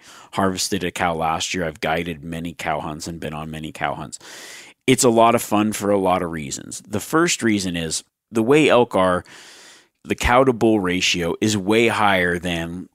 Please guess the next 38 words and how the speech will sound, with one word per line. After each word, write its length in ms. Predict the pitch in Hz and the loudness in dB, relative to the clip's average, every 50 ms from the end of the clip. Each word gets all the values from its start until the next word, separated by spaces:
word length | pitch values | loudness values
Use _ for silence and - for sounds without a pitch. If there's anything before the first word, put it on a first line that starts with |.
| _ - | _ -18
most 580 | - 95 104 98 98 95 95 - - 92 85 | -10 -4 0 0 2 2 0 -2 -4 -8 -4
buck 240 | - 90 92 - - | -2 -2 -2 -2 -6
to 160 | - - 85 | -10 -10 -8
doe 240 | 78 82 87 85 85 | -6 -4 -4 -4 -4
ratios 540 | 80 78 78 78 80 78 - 87 80 80 76 | -4 -4 -6 -6 -4 -4 -4 -4 -6 -6 -6
or 80 | 82 | -6
whatever. 220 | 80 78 69 64 71 | -6 -6 -8 -6 -2
There, 200 | 90 107 120 117 | 2 2 2 4
there's 300 | - 123 123 131 117 123 | 4 4 4 6 6 6
a 80 | 120 | 4
lot 340 | 110 104 98 95 92 101 104 | 4 4 2 2 2 2 2
of 160 | 104 101 - | 0 -2 -6
cow 300 | - - 87 85 92 90 | -8 -4 -2 -2 -2 -2
elk 320 | 85 82 80 82 - - - _ _ - | -2 -4 -6 -8 -8 -14 -20 _ _ -2
in 120 | 104 101 | 0 0
an 140 | 101 95 90 - | 0 0 -2 -4
area 560 | - 92 90 90 87 87 85 85 82 82 80 - - - - - _ _ | -2 -2 0 0 0 0 0 -2 -2 -4 -4 -10 -14 -20 -20 -20 _ _
that 100 | _ - | _ -2
has 220 | 82 87 85 87 - | 0 0 0 0 -2
fewer 340 | - - 90 87 82 80 78 | -6 -6 -6 -4 -4 -6 -6
bulls. 440 | 76 71 62 50 50 - - - - - - - - | -6 -8 -8 -8 -8 -12 -12 -14 -16 -18 -20 -18 -8
So 160 | - - 113 | 0 0 2
that 160 | 107 131 147 165 | 4 6 4 6
right 240 | 160 160 156 143 | 6 4 4 4
there 180 | - 131 127 123 | 4 6 6 6
just 320 | 117 104 117 131 147 - - | 4 4 2 4 2 2 0
actually 480 | - 101 120 120 - - 117 104 92 - - _ _ _ _ _ - | 0 0 0 0 0 0 2 0 0 -2 -10 _ _ _ _ _ 0
increases 560 | 127 127 120 - - 120 110 - - 98 90 | 2 2 2 0 0 0 0 0 -2 -2 -4
your 100 | 92 90 | -4 -2
chances 400 | - - 101 95 90 - - 85 | 0 0 0 2 0 0 -4 -4
of 140 | 80 78 - | -6 -6 -8
success. 500 | - - - - 76 62 - - - - | -10 -8 -6 -6 -4 -4 -4 -6 -10 -2
It 120 | - 127 | 2 4
also 340 | 131 131 160 170 - 143 127 | 6 6 6 6 6 4 4
means 300 | 120 117 113 113 113 95 | 4 4 2 2 2 2
that 140 | 107 104 - - - - - - - _ | 2 2 0 -2 -10 -18 -18 -20 -20 _
pretty 180 | - - 208 | -2 0 2
much 340 | 185 165 147 - - - - | 4 4 4 4 0 -4 -4